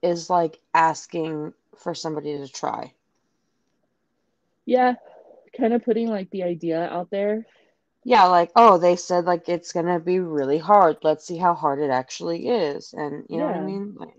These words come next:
Speaker 2: They're like, "Let's fuck around and find out."
Speaker 1: Yeah, exactly. <laughs>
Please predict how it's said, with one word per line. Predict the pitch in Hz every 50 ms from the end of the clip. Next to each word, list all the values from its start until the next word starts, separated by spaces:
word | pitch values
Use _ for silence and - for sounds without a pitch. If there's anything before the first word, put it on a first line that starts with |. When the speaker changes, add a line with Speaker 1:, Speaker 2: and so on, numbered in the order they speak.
| _ -
Speaker 2:
They're | - 196 208 214
like, | 214 220 220 220 220 214 208 _ - _ _
"Let's | - 196 202 233 240 _ _ _ -
fuck | 147 147 _ -
around | 147 147 151 156 165 175
and | 196 -
find | - 233 226 233 247 330
out." | 370 240 - - _ _ _ _ _ _ _ _
Speaker 1:
Yeah, | _ 285 254 285 285 269 240
exactly. | 220 220 220 - 320 302 285 320 - - 240 254 233 208 220
<laughs> | 202 233 247 240 214 247 233 214 226 - 233 -